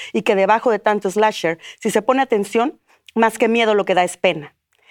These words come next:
En el existencialismo weird de Donnie Darko y ese piano doloroso del mejor cover de la mejor canción del mundo.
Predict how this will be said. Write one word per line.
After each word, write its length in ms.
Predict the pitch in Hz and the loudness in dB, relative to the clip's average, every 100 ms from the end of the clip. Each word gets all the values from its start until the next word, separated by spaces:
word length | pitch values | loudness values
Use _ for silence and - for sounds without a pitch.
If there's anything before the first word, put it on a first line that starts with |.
| - - | -6 0
En 100 | 220 | 2
el 120 | 214 | 0
existencialismo 720 | 214 202 220 208 214 233 254 | -2 -2 0 0 0 0 -2
weird 320 | 233 226 220 | 0 0 0
de 100 | 190 | -2
Donnie 240 | 190 196 190 | -2 -2 0
Darko 420 | 185 180 - 170 | 0 -2 -6 -6
y 120 | - 208 | -2 -2
ese 160 | 208 | -2
piano 300 | 226 233 226 | -2 0 0
doloroso 500 | 214 185 185 208 202 | 0 0 0 -2 -2
del 140 | 185 180 | -2 -2
mejor 340 | 180 202 190 | -2 -2 -2
cover 280 | 214 196 170 | 0 0 0
de 80 | 175 | -2
la 100 | 175 | -2
mejor 260 | 170 190 | -2 -2
canción 340 | 185 180 185 175 | -2 -2 -2 -2
del 140 | 170 | -2
mundo. 340 | 170 160 151 | -2 -4 -8